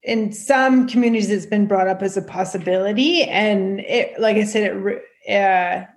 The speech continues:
it ranges. But one of the key factors in, globally in communities where they have done it, one of the key factors from making it successful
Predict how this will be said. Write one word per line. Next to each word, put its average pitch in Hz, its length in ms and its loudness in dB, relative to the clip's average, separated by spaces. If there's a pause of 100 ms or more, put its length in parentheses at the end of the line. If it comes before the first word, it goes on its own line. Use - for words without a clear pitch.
(300)
it 202 180 -4
ranges. 208 640 0
But 202 380 -2 (220)
one 254 200 2
of 262 120 2
the 226 100 2
key 247 260 0
factors 196 760 -2
in, 214 600 -2 (380)
globally 202 680 2
in 202 200 -4
communities 196 640 -2
where 190 260 -2
they 202 160 0
have 190 360 -2
done 180 200 -2
it, 185 100 -6
one 196 120 -4
of 202 120 -2
the 196 80 -4
key 208 240 -4
factors 170 880 -4 (920)
from 208 560 0
making 208 300 2
it 208 120 -6
successful 202 600 -4